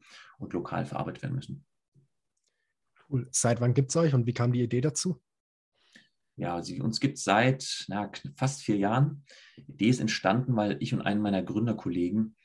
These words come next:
Speaker 1: ähm, bei einer großen Solar- und Windparkfirma gearbeitet haben. Und da war immer der Gedanke, wie kriegt man denn vielleicht die Verbraucher <laughs> näher an die Erzeugung, weil eben das Netz, das kabelgebundene, eben oft ein Problem ist. Sieht man ja im Norden und Süden Deutschlands das Problem.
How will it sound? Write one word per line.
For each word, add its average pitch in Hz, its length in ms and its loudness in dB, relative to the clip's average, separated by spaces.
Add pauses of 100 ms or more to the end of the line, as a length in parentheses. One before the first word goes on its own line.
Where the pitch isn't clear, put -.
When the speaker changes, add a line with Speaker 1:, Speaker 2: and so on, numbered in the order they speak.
(400)
Speaker 1:
ähm, 87 640 -4
bei 87 80 -4
einer 90 260 -4
großen 98 380 0
Solar- 92 520 6
und 92 220 0
Windparkfirma 95 1120 2
gearbeitet 98 400 0
haben. 120 340 4 (560)
Und - 100 -8
da 85 60 -6
war 87 60 0
immer 95 200 2
der 90 120 0
Gedanke, 90 400 0
wie 95 100 -2
kriegt - 240 -6
man 98 140 0
denn 95 160 2
vielleicht 92 440 2
die 95 80 -2
Verbraucher 95 680 4 (200)
<laughs> - 220 -16
näher 95 200 6
an 98 60 6
die 95 80 6
Erzeugung, 101 520 4
weil 92 180 0
eben 95 140 0
das 87 160 -6
Netz, - 460 -2
das - 120 -16
kabelgebundene, 92 680 -2
eben 95 160 0
oft - 160 -6
ein 98 40 -6
Problem 87 360 0
ist. - 280 -4
Sieht 92 180 -6
man 87 100 -2
ja 87 60 0
im 85 40 -2
Norden 87 320 0
und 87 80 -2
Süden 92 220 -2
Deutschlands 90 420 -2
das - 140 -8
Problem. 95 400 0